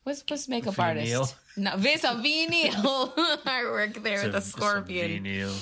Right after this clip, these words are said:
Speaker 2: Uh,
Speaker 1: Needs some baby powder though. It looks a bit shiny.
Speaker 2: All right,
Speaker 1: Come on
Speaker 2: so
Speaker 1: now.
Speaker 2: who are these tattooed exclusively people?
Speaker 1: Baby powder. That's the trick to any makeup tattoo. Makes it look real. You can't have it shiny.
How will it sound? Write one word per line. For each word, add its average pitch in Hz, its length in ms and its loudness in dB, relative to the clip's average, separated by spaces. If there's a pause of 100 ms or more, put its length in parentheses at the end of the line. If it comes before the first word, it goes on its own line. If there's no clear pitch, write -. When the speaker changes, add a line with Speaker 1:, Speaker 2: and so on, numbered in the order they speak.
(240)
Speaker 2:
Uh, 113 40 -10 (380)
Speaker 1:
Needs 170 240 -8
some 185 140 -6
baby 156 320 0
powder 143 280 -4
though. 139 140 -6
It 143 60 -4
looks 156 220 -2
a 208 40 4
bit 185 220 2
shiny. 139 480 -4 (500)
Speaker 2:
All 131 100 -2
right, 107 140 0
Speaker 1:
Come 139 160 -2
on 135 100 -2
Speaker 2:
so 117 180 0
Speaker 1:
now. 113 60 0
Speaker 2:
who 127 140 -4
are 147 160 0
these 123 600 -4 (100)
tattooed 104 680 -6
exclusively 95 640 -10
people? 95 500 -16 (1500)
Speaker 1:
Baby 202 380 0
powder. 147 440 -6
That's 160 240 -8
the 196 80 -8
trick 196 240 -8
to - 220 -10
any 175 420 -6
makeup 156 480 -8
tattoo. 147 640 -10
Makes 139 240 -14
it 160 60 -12
look 160 200 -14
real. 147 380 -12
You 151 80 -18
can't 160 200 -10
have 170 100 -8
it 180 80 -10
shiny. 147 480 -6